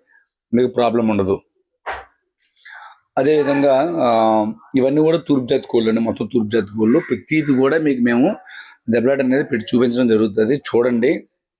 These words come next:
అది బాగుంటేనే మీరు చూ-, తీసుకుంటారు, బాగోకపోతే చూసి వదిలేస్తారు అనమాట.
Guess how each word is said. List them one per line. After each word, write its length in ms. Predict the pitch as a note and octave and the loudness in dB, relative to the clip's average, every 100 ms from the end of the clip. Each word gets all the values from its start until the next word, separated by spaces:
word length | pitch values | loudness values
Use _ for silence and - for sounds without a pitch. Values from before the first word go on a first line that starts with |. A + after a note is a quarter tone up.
| _ _ _ _ - | _ _ _ _ -6
అది 140 | B2 | -4
బాగుంటేనే 600 | B2 A#2 B2+ C#3 C#3 C#3+ | 0 0 0 0 0 0
మీరు 180 | F#3 D#3 | 0 -2
చూ-, 220 | - - - | -6 -12 -6
తీసుకుంటారు, 580 | B2+ - A#2 A2+ A2+ E3 _ - _ - | -6 -4 -2 0 0 -2 _ -20 _ -6
బాగోకపోతే 600 | C3 C3 C3+ C3 B2+ F3+ | 0 2 2 0 0 0
చూసి 300 | F#3 D3+ C3+ | 0 0 2
వదిలేస్తారు 480 | B2 A#2 G2+ - G2+ | 2 2 -2 -4 -2
అనమాట. 340 | G#2 G2+ C3+ | -2 -2 -2